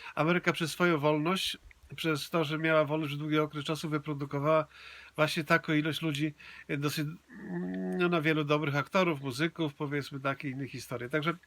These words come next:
tutaj mamy po prostu dwa różne światy. Światy, mm, które jedne były takie zamordystyczne, czyli komuna w Polsce, no i wymordowanie tej elity rzeczywistej. No i Stany Zjednoczone, kraj generalnie wolny i była jeszcze końcówka tego,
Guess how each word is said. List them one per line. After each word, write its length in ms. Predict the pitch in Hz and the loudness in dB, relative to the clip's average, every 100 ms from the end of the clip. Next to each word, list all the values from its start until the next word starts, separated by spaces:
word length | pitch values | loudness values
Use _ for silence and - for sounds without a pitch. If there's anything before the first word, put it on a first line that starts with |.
| - - - - - | -20 -18 -18 -14 -4
tutaj 220 | 196 196 | 0 4
mamy 240 | 190 190 | 4 4
po 60 | 185 | -2
prostu 180 | 175 185 | -4 -2
dwa 180 | 175 | 0
różne 240 | 185 175 180 | 0 0 0
światy. 380 | - 196 - 131 | 4 4 2 -4
Światy, 400 | - 147 147 156 | 2 0 2 -2
mm, 760 | 156 165 - - - - 165 | -2 -4 -8 -12 -12 -10 -8
które 360 | 143 170 165 160 | -4 2 2 4
jedne 260 | 160 156 | 2 0
były 180 | 151 151 | 0 0
takie 320 | 147 - 151 - - - - - | 0 0 -4 -6 -18 -20 -18 -6
zamordystyczne, 920 | 139 147 151 151 143 147 160 143 160 143 | 0 2 4 2 0 -2 0 0 0 -2
czyli 300 | 156 143 143 | -2 -2 -2
komuna 420 | 151 147 156 143 | -2 0 0 0
w 60 | |
Polsce, 460 | - 139 120 - 147 | 0 0 0 -2 0
no 120 | 147 | 2
i 80 | 143 | 2
wymordowanie 640 | 143 143 135 139 139 139 | 0 0 0 0 2 2
tej 180 | 139 139 | 2 0
elity 260 | 139 131 131 | 0 -2 -4
rzeczywistej. 720 | 131 127 123 123 - 202 214 | -4 -4 -6 -8 -8 -6 -4
No 100 | 220 | -4
i 100 | 214 | -2
Stany 220 | 208 196 | -2 0
Zjednoczone, 440 | 175 165 175 170 - - - - - | 0 0 0 -2 -2 -12 -18 -12 2
kraj 200 | 156 160 | 2 4
generalnie 420 | 160 160 156 139 | 4 4 4 4
wolny 340 | 147 160 165 | 2 2 2
i 60 | 151 | 2
była 120 | 156 | 2
jeszcze 220 | 147 156 | 2 0
końcówka 500 | - 139 190 170 156 | -4 -2 -2 0 0
tego, 360 | 156 143 147 | 2 0 0